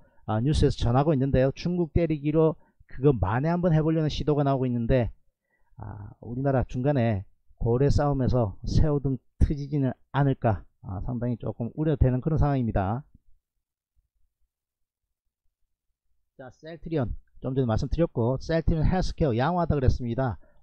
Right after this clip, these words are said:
와우, 이 구만 구천 원 여기 전고점 뚫을 기세입니다. 현재는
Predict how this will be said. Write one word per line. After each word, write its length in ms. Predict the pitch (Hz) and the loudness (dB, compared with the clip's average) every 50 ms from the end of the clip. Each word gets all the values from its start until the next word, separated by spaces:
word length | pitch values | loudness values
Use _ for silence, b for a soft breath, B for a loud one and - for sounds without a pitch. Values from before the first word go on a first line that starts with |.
| _ | _
와우, 440 | - 95 82 85 85 80 80 85 - - - - - - _ _ _ _ _ _ _ - | -12 -8 -8 -6 -6 -8 -10 -12 -16 -18 -18 -18 -20 -20 _ _ _ _ _ _ _ -20
이 260 | 170 143 143 139 117 - _ - | -16 -12 -12 -12 -12 -14 _ -14
구만 260 | - 151 165 170 175 | -8 -6 -4 -4 -4
구천 220 | 165 - - 160 | -6 -4 -4 -4
원 80 | 156 156 | -4 -4
여기 100 | 147 131 | -4 -4
전고점 400 | - 123 123 135 165 - 185 143 _ - | -4 -2 -2 -2 -2 -4 -6 -10 _ -8
뚫을 280 | 214 208 208 185 151 120 | -4 0 0 0 0 0
기세입니다. 640 | - - 165 160 196 165 139 123 - 95 95 101 120 127 | -2 -2 2 2 2 2 0 -2 -2 -2 -4 -4 -4 -4
현재는 460 | 131 131 123 139 143 135 120 113 | -4 -4 -2 -2 -2 0 -2 -2